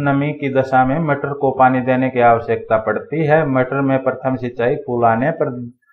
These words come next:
बुआई के लगभग तीस से चालीस दिन बाद, दूसरी सिंचाई फली के विकास के समय, बुआई के पचास से साठ दिन बाद आवश्यकता पड़ती है। ये क्रांति की अवस्थाएं हैं। वनस्पति की वृद्धि के समय मिट्टी में कम नमी होने से नाइट्रोजन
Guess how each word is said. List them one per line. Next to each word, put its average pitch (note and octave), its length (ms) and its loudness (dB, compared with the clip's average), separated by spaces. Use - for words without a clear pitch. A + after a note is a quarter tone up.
बुआई B2 340 4
के C3 140 0
लगभग A#2+ 420 2
तीस B2 200 -4
से A#2+ 80 -2
चालीस A#2 380 2
दिन A#2 200 -4
बाद, C#3 200 6
दूसरी B2 480 -4
सिंचाई B2 380 0
फली A#2 300 -4
के A#2 200 -2
विकास B2 400 2
के C3+ 160 -6
समय, D3 300 -4
बुआई B2 420 2
के C3 180 0
पचास B2 380 4
से A#2 80 -2
साठ A2+ 300 0
दिन A#2+ 240 -4
बाद C#3+ 280 2
आवश्यकता A2 540 0
पड़ती G2 420 -6
है। G#2+ 160 -2
ये C#3+ 160 0
क्रांति A#2+ 520 0
की B2 260 -2
अवस्थाएं G#2+ 580 0
हैं। F2+ 220 -6
वनस्पति C#3 640 -2
की C#3+ 140 -6
वृद्धि C3+ 320 0
के C3 140 0
समय C3+ 280 -2
मिट्टी C#3+ 300 -2
में C3+ 260 0
कम C3 180 0
नमी C3 280 0
होने A#2+ 260 -2
से D3 140 -2
नाइट्रोजन B2+ 720 0